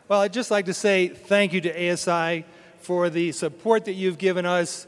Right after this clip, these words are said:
throughout the years. And, uh, we hope to be faithful, that we can s-, have students trained to go out into the field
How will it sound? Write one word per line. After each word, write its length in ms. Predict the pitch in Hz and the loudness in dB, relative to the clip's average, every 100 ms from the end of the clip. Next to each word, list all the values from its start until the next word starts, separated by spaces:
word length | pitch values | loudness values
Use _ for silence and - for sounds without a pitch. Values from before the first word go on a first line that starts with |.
| - | -18
throughout 440 | - 214 214 196 196 | -4 8 8 8 4
the 100 | 180 | -6
years. 680 | 165 160 135 104 - - - - - _ | -4 -4 -4 -8 -14 -18 -20 -20 -20 _
And, 320 | 170 165 170 160 | -10 -8 -6 -4
uh, 220 | 156 156 - - | -2 -4 -10 -14
we 260 | 156 202 208 | -4 -2 2
hope 280 | 202 202 208 | 4 2 0
to 60 | |
be 160 | 170 170 | -4 -6
faithful, 680 | - 208 208 208 202 196 196 - - | 0 2 2 0 -2 -2 -6 -18 -10
that 240 | 175 175 | -6 -6
we 160 | 175 196 | -6 -8
can 220 | - 180 | -4 -6
s-, 260 | 160 - - _ _ | -6 -14 -18 _ _
have 400 | 156 175 170 147 - _ | -4 -2 -2 -8 -20 _
students 640 | - - - 202 214 214 - | -16 -12 -2 0 0 -2 -8
trained 480 | - 190 190 190 190 | -2 0 2 0 -4
to 80 | 180 | -8
go 260 | 147 151 156 | -4 -4 -2
out 240 | 175 202 | 2 2
into 180 | 214 196 | 2 -2
the 120 | 190 | -6
field 480 | 165 175 165 165 160 | -4 -2 2 2 0